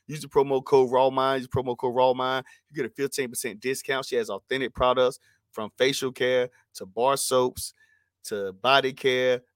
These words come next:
things for the kids, things for the adults. Very cute things if you wanna go on a date. She even has care packages.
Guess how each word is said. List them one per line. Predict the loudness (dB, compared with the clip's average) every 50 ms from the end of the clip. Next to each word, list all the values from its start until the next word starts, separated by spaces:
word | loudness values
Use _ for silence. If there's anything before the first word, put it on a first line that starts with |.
| _ _ _
things | -6 -4 -4 -4 -4 -4
for | -6
the | -6
kids, | -4 -4 -4 -2 -2 -2 -4 -4 -6 -8 -12 _ _ _ _ _ _ _
things | -8 -8 -8 -10 -12 -6
for | -4 -4 -4
the | -4 -6 -8 -14 _ _ _ _ _ _ _ _ _ _ _ _ _ _ _ _ _ _ _ _ _ _ _ _ _ -6
adults. | -2 2 2 2 2 0 -4 -8 -8 -10 -12 _ _ _ _ _ _ _ _ _ _ _ _ _ _ _ _ _ _
Very | -6 -2 0 0 0 -2
cute | -2 -2 -2 -4 -2 2
things | 2 2 2 2 -2
if | -4 -4
you | -2
wanna | -2 -2 -2
go | 0 0
on | 0 0 0
a | 0
date. | 2 2 2 2 2 -2
She | -6 -2
even | -2 2 4
has | 6 4 4 2
care | 6 8 8 8 10
packages. | 8 4 2 2 -4 -12 -16 -16 -16